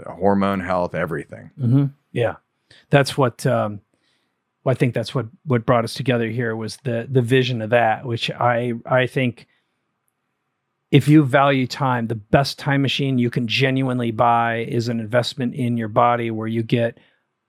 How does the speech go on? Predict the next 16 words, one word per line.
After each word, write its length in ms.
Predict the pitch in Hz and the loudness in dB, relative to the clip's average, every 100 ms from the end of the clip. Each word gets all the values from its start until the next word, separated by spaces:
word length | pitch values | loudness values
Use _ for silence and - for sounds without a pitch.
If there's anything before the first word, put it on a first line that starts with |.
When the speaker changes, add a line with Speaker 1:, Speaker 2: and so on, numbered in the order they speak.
| _ | _
Speaker 2:
imagine 480 | 139 127 131 123 127 | 0 2 2 0 -6
if 100 | 117 | -4
you 80 | 123 | -2
had 220 | 117 113 | -2 -4
two 320 | - - 139 | -4 0 2
extra 260 | 131 - - | 0 -4 -4
hours 640 | 127 117 120 123 - - - | -2 -2 -2 -6 -8 -10 -8
of 120 | 123 117 | -6 -6
full 540 | - 143 131 131 - _ | -2 0 0 0 -10 _
court, 400 | - 143 123 - _ | -2 0 0 -4 _
thirty-year-old, 840 | - 147 127 127 120 120 117 117 | -4 0 0 -2 -4 -4 -4 -6
twenty-year-old 520 | - 131 120 117 113 | -6 -4 -4 -6 -8
energy 440 | 123 120 113 120 | -4 -4 -4 -6
a 40 | 110 | -6
day, 500 | 110 117 113 117 123 _ _ _ _ - | -4 -4 -2 -6 -10 _ _ _ _ 2
um, 600 | 123 120 113 110 107 | 4 4 2 0 -4